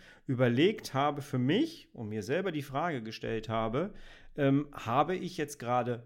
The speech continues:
Magenhunger? Also verlangt mein Körper jetzt gerade wirklich danach, dass ich etwas esse? Oder möchte ich jetzt was essen?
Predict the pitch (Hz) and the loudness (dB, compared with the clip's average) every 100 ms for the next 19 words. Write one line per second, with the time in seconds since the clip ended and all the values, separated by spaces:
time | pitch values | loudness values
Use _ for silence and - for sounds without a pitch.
0 | - 98 101 104 107 117 151 147 160 185 | -12 -8 -4 -2 0 -2 -2 -2 0 2
1 | 214 302 - _ _ _ _ _ _ _ | 2 0 -6 _ _ _ _ _ _ _
2 | 127 107 - 101 101 139 127 - 131 139 | -2 -2 -4 -4 -4 -6 -10 -4 -2 -2
3 | 120 113 - 113 107 95 120 135 160 - | -4 -6 -12 -12 -12 -6 -6 -6 -8 -8
4 | 123 135 135 - - - 107 98 - 117 | -6 -6 -8 -16 -16 -18 -16 -16 -14 -12
5 | - 175 233 247 _ _ _ _ _ 139 | -6 -6 -6 -10 _ _ _ _ _ 0
6 | 160 156 139 - - 92 - - - - | 2 4 4 2 -6 -10 -14 -16 -18 -20
7 | - - - | -20 -20 -20